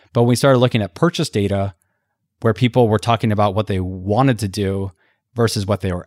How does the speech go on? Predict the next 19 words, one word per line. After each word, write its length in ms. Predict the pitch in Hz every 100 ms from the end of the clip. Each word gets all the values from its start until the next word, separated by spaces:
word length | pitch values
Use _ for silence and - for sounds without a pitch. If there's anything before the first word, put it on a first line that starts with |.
| -
actually 460 | 117 - - 104 92
doing, 420 | 95 92 92 92 - _ _ _
a 60 |
lot 160 | 107 143
of 60 | 175
people 220 | 208 135
hadn't 340 | - 117 117
really 220 | 110 113
changed 380 | 101 - 117 104
their 80 | 104
behaviors 500 | 92 107 143 165 95
that 180 | 95 90
much 360 | 101 95 - - _ _
to 140 | -
live 260 | 110 120 123
a 60 | 110
more 220 | 110 104
sustainable 560 | - 95 110 98 92
life. 320 | 92 107 -